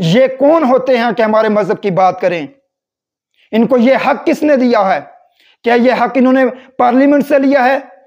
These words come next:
तो मैं पार्लियामेंट के लोगों से भी पूछना चाहता हूं कि आप कौन होते हैं कि मौलाना को ये हक दें कि वो हमारी कुतुब की बात करें?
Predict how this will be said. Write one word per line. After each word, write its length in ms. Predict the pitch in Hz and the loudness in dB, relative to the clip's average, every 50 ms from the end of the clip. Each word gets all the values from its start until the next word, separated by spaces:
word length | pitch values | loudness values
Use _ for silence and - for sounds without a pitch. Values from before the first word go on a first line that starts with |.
| _ _ _ _ | _ _ _ _
तो 60 | - | -4
मैं 200 | 202 220 226 220 | -2 -2 0 0
पार्लियामेंट 680 | - 240 233 233 247 247 233 233 262 269 - - - _ _ - - _ _ _ _ _ | 0 0 0 2 2 2 2 2 2 0 0 -4 -8 _ _ -20 -20 _ _ _ _ _
के 100 | - 233 | -2 0
लोगों 280 | 226 226 214 208 226 | 2 2 2 2 0
से 120 | 220 - 220 | 0 0 -2
भी 80 | 220 | -4
पूछना 380 | 202 - 214 208 - 220 220 202 | -2 -4 -6 -6 -6 -4 -6 -6
चाहता 360 | - - 208 196 190 - 208 | -2 -2 -2 -2 0 -2 -4
हूं 180 | 202 196 185 151 - _ _ _ _ _ | -4 -4 -6 -10 -14 _ _ _ _ _
कि 80 | _ 233 | _ -4
आप 400 | - - 233 254 269 269 269 269 | -2 0 2 2 2 0 -2 -2
कौन 260 | - 247 240 233 226 | -2 0 0 0 0
होते 320 | 214 214 220 208 214 233 233 | 0 -2 -2 -2 -2 -4 -4
हैं 220 | 202 208 208 202 | -2 -2 -4 -4
कि 320 | 208 - 214 202 202 185 - - - - _ _ _ - | -2 -2 0 0 0 -2 -4 -16 -20 -20 _ _ _ -4
मौलाना 440 | 185 208 214 214 214 220 220 226 220 | -2 0 0 0 0 0 0 -2 -2
को 420 | - - 214 208 196 185 - - - | 0 0 2 2 2 -2 -6 -12 -10
ये 180 | 175 170 214 226 | -4 -2 0 0
हक 260 | 202 160 175 170 - 247 | 0 0 -2 -2 0 0
दें 320 | 196 226 233 226 220 202 | 0 0 0 0 -2 -2
कि 100 | - 226 | -2 0
वो 140 | 208 202 208 | 0 2 0
हमारी 320 | 196 208 214 208 202 208 | 0 0 0 0 0 0
कुतुब 340 | 202 - 233 - - 214 - | 0 -2 -4 -2 -2 -4 -2
की 120 | - 214 | -2 -2
बात 300 | 202 175 196 180 175 170 | 0 0 0 0 -2 -2
करें? 300 | - 185 165 160 151 135 | -2 -4 -4 -4 -6 -10